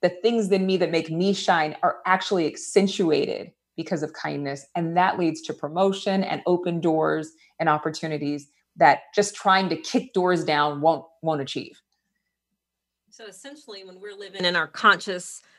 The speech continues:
Speaker 2: living space, we're going to be aware that we are operating from narratives. And then in psychology, we call it
Speaker 1: Yes.
Speaker 2: projection. We're constantly projecting on to people things that are historical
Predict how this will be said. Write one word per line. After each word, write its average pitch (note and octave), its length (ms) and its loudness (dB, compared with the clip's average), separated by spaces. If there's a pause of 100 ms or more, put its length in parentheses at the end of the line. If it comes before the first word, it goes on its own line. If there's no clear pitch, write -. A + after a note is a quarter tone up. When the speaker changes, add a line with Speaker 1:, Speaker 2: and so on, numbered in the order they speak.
(240)
Speaker 2:
living G3+ 440 0
space, E3+ 680 -4 (340)
we're G#3 500 0
going F#3+ 280 -2
to G3 100 -4
be F#3+ 120 0
aware F#3 480 2
that F3 180 -4
we F3+ 400 -2
are F3+ 180 -2
operating F3+ 680 0
from F3 280 2
narratives. F#3 680 2
And F3+ 220 0
then E3+ 200 4
in F3 80 0
psychology, A3+ 580 0
we F#3 80 -2
call F#3+ 220 4
it E3+ 40 0
Speaker 1:
Yes. - 80 -6
Speaker 2:
projection. F#3+ 560 -2
We're D#3+ 100 0
constantly F#3+ 420 2
projecting G#3 540 0
on F#3 300 2
to F#3+ 100 -4
people F3 680 0 (380)
things F#3+ 400 2
that F3 280 2
are E3+ 180 2
historical F3+ 960 0